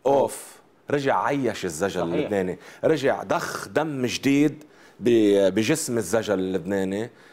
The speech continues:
Speaker 1: ومش لأني أنا، يعني، بس
Speaker 2: لا، لا،
Speaker 1: إنه
Speaker 2: في
Speaker 1: هيدا
Speaker 2: كذا
Speaker 1: الواقع.
Speaker 2: حدا، خلينا نحكي، كان
Speaker 1: صحيح.
Speaker 2: كذا حدا، يعني،
Speaker 1: صحيح، هيدا الواقع.
Speaker 2: أثبتوا حالهم.
Speaker 1: إيه. ونحن قدرنا، نحن الجيل الجديد، قدرنا إنه نستقطب جيل جديد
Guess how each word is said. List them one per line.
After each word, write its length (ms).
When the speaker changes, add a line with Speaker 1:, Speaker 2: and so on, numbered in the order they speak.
Speaker 1:
ومش 320
لأني 380
أنا، 120
يعني، 240
بس 160
Speaker 2:
لا، 80
لا، 60
Speaker 1:
إنه 100
Speaker 2:
في 40
Speaker 1:
هيدا 180
Speaker 2:
كذا 120
Speaker 1:
الواقع. 300
Speaker 2:
حدا، 120
خلينا 180
نحكي، 260
كان 120
Speaker 1:
صحيح. 200
Speaker 2:
كذا 100
حدا، 300
يعني، 280
Speaker 1:
صحيح، 460
هيدا 160
الواقع. 340
Speaker 2:
أثبتوا 340
حالهم. 400
Speaker 1:
إيه. 240
ونحن 640
قدرنا، 640
نحن 220
الجيل 240
الجديد، 300
قدرنا 500
إنه 220
نستقطب 680
جيل 440
جديد 520